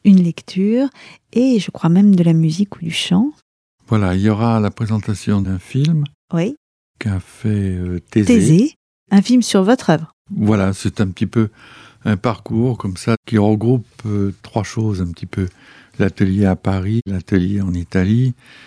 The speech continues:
Speaker 2: et puis l'exposition justement de Saint-Louis. Et à cette occasion, il y a un accompagnement musical pour ce film, et il y aura Marianne Dédage qui viendra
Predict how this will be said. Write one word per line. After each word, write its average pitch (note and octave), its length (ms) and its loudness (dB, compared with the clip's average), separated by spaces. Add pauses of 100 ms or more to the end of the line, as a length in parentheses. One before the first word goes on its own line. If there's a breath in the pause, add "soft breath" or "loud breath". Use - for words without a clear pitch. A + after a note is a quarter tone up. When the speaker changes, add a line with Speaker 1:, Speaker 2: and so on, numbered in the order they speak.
(280 soft breath)
Speaker 2:
et G2 140 2
puis A2 460 -2
l'exposition G2 720 0
justement F2+ 480 0
de F2 200 -2
Saint-Louis. E2 520 -2 (120)
Et G2+ 260 2 (100)
à G#2 60 0
cette G2 200 -2
occasion, G#2+ 580 2
il G2+ 100 0
y F#2 60 0
a F2 280 0
un E2+ 160 0
accompagnement F#2+ 560 -2
musical F#2 760 -4 (540 soft breath)
pour G2 180 -4
ce F#2 140 -2
film, B2+ 600 0 (540 soft breath)
et G2 240 2
il F2 120 0
y F#2+ 100 -2
aura G2 380 0 (100)
Marianne G2 720 -2
Dédage G#2 800 -4
qui F2+ 220 -2
viendra G2 720 -2